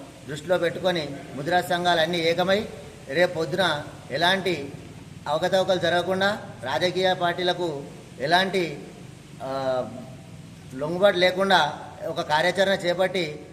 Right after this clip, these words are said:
రాబో కాలంలో ముదిరాజులకు న్యాయం జరిగే విధంగా ఈ కమిటీ ఏర్పాటు చేయడం జరుగుతుంది. ప్రతి ఒక్క ముదిరాజుకు ఈరోజు జరుగుతున్న అన్యాయం పట్ల అవగాహన తీసుకొచ్చి రేపు పొద్దున చేసే కార్యాచరణలో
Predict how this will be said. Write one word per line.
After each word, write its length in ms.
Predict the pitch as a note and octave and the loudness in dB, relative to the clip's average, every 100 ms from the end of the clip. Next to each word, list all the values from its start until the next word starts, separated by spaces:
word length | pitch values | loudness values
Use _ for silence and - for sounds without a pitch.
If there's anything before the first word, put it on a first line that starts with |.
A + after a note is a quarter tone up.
| - | -8
రాబో 300 | C3 D#3 F#3 | -2 2 2
కాలంలో 680 | F#3 F3+ F#3 F#3+ F3+ D3+ - - - B2+ | 2 2 2 2 2 2 -4 -14 -14 -8
ముదిరాజులకు 520 | D3 F#3+ G3 G3 F3+ | 0 4 6 6 4
న్యాయం 440 | E3 D3+ D#3+ F#3 | -2 -2 0 2
జరిగే 240 | F#3+ F#3+ F#3 | 2 4 2
విధంగా 640 | F3 F#3 F#3+ D#3+ D3+ - - - | 2 2 4 2 0 -8 -16 -6
ఈ 180 | D#3+ F3 | 2 2
కమిటీ 340 | D#3+ D3 E3+ F3+ | 2 0 0 2
ఏర్పాటు 380 | F3 E3 F3 | 2 2 0
చేయడం 220 | F#3 F3+ F3+ | 2 2 2
జరుగుతుంది. 540 | F3+ F3+ F#3 G#3 A3+ - - - | 0 0 -2 -2 -4 -10 -10 -2
ప్రతి 280 | D#3 F3+ | 0 2
ఒక్క 200 | G3+ G3+ | 0 2
ముదిరాజుకు 720 | G3+ F3+ F3 G3 F#3+ G3 E3+ D3 - | 2 2 4 4 4 0 -2 -4 -8
ఈరోజు 300 | D3 F3 F#3 | -2 2 2
జరుగుతున్న 420 | E3 E3+ F3+ F#3+ F#3+ | 2 0 0 -2 -2
అన్యాయం 380 | E3+ F3+ F#3 | -2 0 -2
పట్ల 240 | F#3 F#3 F3+ | 0 0 2
అవగాహన 400 | E3 E3 F3+ F#3 | 2 2 2 2
తీసుకొచ్చి 720 | E3+ F3 - F#3+ G3+ F3+ D#3 - - - | -2 -6 -4 -4 0 0 -2 -10 -14 -4
రేపు 200 | D#3+ F3 | -2 0
పొద్దున 260 | E3+ E3+ | -2 -2
చేసే 300 | G3 G3 F#3+ | -2 0 0
కార్యాచరణలో 880 | F3+ E3 F3 F#3 G3 G3 F#3+ D#3 D3 | 0 2 2 2 2 4 2 2 0